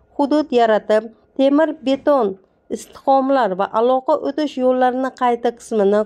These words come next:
qurganini, Rossiya qo'shinlari esa uni buzishga muvaffaq bo'lganini ta'kidlab o'tgan. U shaharni egallaganlar davlat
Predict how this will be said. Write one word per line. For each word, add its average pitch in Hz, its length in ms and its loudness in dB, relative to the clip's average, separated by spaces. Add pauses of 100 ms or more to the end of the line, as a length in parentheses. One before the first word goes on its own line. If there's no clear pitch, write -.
qurganini, 262 720 0 (440)
Rossiya 247 520 -2
qo'shinlari 233 640 0
esa 226 160 -2 (180)
uni 226 200 2 (120)
buzishga 240 480 -2 (120)
muvaffaq 285 380 0 (120)
bo'lganini 226 460 0 (100)
ta'kidlab 285 540 0
o'tgan. 196 340 0 (540)
U - 20 4 (140)
shaharni 269 480 -2 (100)
egallaganlar 240 800 2 (440)
davlat 262 380 0